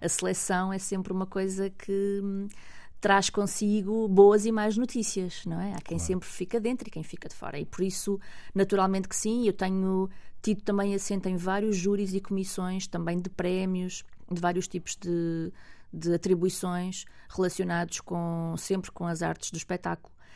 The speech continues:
Speaker 1: E na realidade, hum, claro, são tarefas difíceis, mas alguém tem de as fazer.
Speaker 2: Uhum.
Speaker 1: E
Speaker 2: E a Mónica tem o perfil para isso.
Speaker 1: Eu gosto muito de o fazer, confesso. Em
Speaker 2: Hum.
Speaker 1: coletivo, portanto, não me peçam para escolher nada sozinha, porque acho que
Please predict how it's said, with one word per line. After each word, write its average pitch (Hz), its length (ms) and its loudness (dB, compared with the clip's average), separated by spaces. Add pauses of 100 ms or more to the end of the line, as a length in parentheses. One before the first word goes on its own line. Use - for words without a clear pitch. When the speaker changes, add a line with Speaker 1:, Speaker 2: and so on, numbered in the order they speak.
(180)
Speaker 1:
E 185 60 2
na 196 100 4
realidade, 190 640 2 (320)
hum, 185 1160 2 (160)
claro, 151 320 4 (180)
são - 160 4
tarefas 190 380 2
difíceis, 175 480 0
mas 180 160 0
alguém 170 220 2
tem 165 180 -2
de 156 80 -2
as 156 100 -2
fazer. 170 480 2
Speaker 2:
Uhum. 113 180 0 (300)
Speaker 1:
E 190 280 2
Speaker 2:
E 120 80 8
a 127 60 8
Mónica 123 400 4
tem 120 180 4
o 107 40 0
perfil 117 300 0
para 98 180 0
isso. 87 300 -2 (400)
Speaker 1:
Eu 202 120 12
gosto 185 280 6
muito 175 140 2
de 180 40 -4
o 170 40 0
fazer, 160 380 -2 (300)
confesso. - 500 -8 (140)
Em 202 200 6
Speaker 2:
Hum. 190 100 -2
Speaker 1:
coletivo, 214 760 2
portanto, - 380 -4
não 185 140 2
me 185 60 0
peçam 185 260 2
para 185 100 -2
escolher 175 200 -2
nada 165 220 -2
sozinha, 175 460 0
porque - 220 -8
acho 160 200 -2
que 165 180 -4